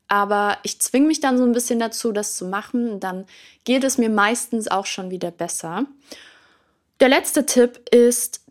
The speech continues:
tätig werden. Also gerade wenn es um dieses Loch geht, worüber ich jetzt schon <laughs> öfter gesprochen habe, wenn ich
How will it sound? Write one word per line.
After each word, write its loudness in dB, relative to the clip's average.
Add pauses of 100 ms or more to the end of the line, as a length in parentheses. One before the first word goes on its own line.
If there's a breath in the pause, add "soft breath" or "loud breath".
tätig 0
werden. -2
Also 0
gerade 0
wenn 0
es -6
um -2
dieses -6
Loch 0
geht, 0
worüber -2
ich -6
jetzt -6
schon -6
<laughs> -18
öfter -10
gesprochen -4
habe, -4
wenn -4
ich -10